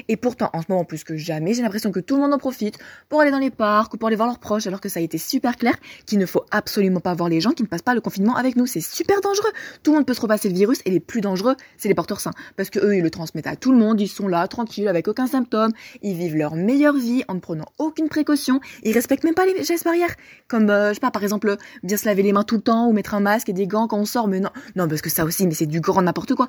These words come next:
Les gens ne savent même pas mettre des masques, c'est affolant. Ils sont là, à les toucher en permanence, à les mettre n'importe comment,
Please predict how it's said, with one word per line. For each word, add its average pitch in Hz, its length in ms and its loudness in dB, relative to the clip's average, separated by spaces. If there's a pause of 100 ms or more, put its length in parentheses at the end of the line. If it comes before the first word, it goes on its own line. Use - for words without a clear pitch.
(280)
Les 196 200 6
gens 185 240 2
ne 247 80 4
savent 175 240 -2
même 170 120 0
pas 220 140 0
mettre 240 180 2
des 240 120 2
masques, 214 240 2
c'est - 200 -6
affolant. 269 360 2 (240)
Ils 185 80 -6
sont 214 180 -4
là, 190 120 0
à 208 60 2
les 180 140 2
toucher 202 260 -6
en 160 80 -8
permanence, 233 600 4
à 208 60 -2
les 180 80 0
mettre 175 200 -2
n'importe 233 240 0
comment, 226 320 0